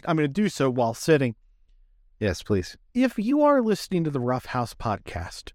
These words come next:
Speaker 1: and you have decided, "When I go to wrestling shows,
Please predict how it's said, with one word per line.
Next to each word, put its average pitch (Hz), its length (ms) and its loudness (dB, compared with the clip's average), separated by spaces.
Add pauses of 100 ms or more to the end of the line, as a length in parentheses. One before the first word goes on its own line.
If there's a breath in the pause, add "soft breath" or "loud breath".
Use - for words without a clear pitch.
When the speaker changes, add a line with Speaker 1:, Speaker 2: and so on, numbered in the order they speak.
(120)
Speaker 1:
and 139 240 0
you 208 540 0 (540)
have 165 200 0
decided, 113 800 -2 (540)
"When 143 200 -2
I 233 180 2
go 220 180 2
to 143 80 2
wrestling 98 560 -2
shows, - 500 -14